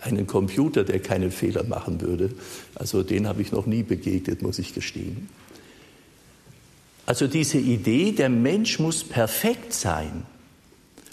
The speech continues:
oder ich muss perfekt sein, da merken wir schon, dass wir letztendlich auf eine falsche Fährte gelockt werden. Weil natürlich erleben wir uns Menschen, dass wir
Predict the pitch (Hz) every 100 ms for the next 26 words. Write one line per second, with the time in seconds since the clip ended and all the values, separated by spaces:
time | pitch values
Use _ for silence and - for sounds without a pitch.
0 | - - - - 220 240 - 120 107 -
1 | 90 82 - 87 - - 76 76 - -
2 | - _ - - - - 107 107 113 196
3 | 202 180 160 139 156 196 214 - - 127
4 | 123 139 120 113 - 131 196 208 208 160
5 | - 131 127 - 107 151 - 139 - 151
6 | 175 - 98 87 78 - - - 85 -
7 | - - - - - - - _ _ _
8 | - - - - - - - - - 117
9 | 127 123 - 226 254 208 147 113 107 139
10 | 185 196 190 165 143 - 90 92 139 -
11 | 180 226 262 - - - - - 123 131
12 | - 160 175 170